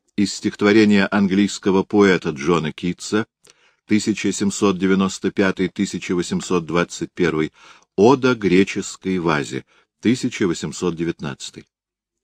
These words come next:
В античности Китс видел идеал гармонии и красоты. В красоте этого мира, как рукотворной, так и природной,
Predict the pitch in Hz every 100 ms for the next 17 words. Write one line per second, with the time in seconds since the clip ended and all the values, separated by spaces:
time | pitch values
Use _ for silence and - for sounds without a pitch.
0 | _ - 82 101 - 156 - - 78 -
1 | 110 - 113 131 - 101 113 117 117 -
2 | - - - 95 90 101 104 95 90 98
3 | 95 92 90 90 - 85 - 87 - 76
4 | 65 _ _ _ - _ - 101 104 123
5 | 110 - 139 117 117 - 107 107 131 135
6 | 85 - - - - 104 - 104 113 104
7 | 98 113 120 104 90 92 87 87 - 85
8 | 98 127 113 80